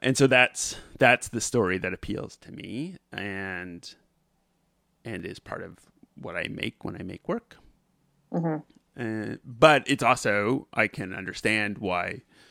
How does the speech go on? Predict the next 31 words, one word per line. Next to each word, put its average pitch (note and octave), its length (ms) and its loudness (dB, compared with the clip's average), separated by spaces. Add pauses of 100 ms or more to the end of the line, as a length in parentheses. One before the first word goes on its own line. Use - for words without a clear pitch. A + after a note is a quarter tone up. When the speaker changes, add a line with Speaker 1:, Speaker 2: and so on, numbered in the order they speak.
(420)
Speaker 1:
the - 580 -8 (680)
points - 400 -6
at - 160 -4
which - 300 -6
art - 180 -8
is A2 140 -10
a, - 120 -4 (120)
a G#2+ 80 -2
mirror G#2+ 460 2
to - 180 -6
reflect G#2 420 -4
a G#2 80 -2
reality, G2 640 -2
and C3+ 100 6
especially C#3+ 520 4
a A2 60 4
reality F#2+ 500 0
that F#2 240 -6
isn't - 320 -2 (340)
an A#2+ 160 -2
underrepresented A#2 840 4
reality. - 520 -6 (540)
You - 160 -4
know, - 220 -8 (220)
I - 40 -10
think - 460 -10 (120)
watching G2 800 -4 (140)
middle-aged, F#2+ 580 -4
rich - 240 -8
white - 220 -4
people - 540 -12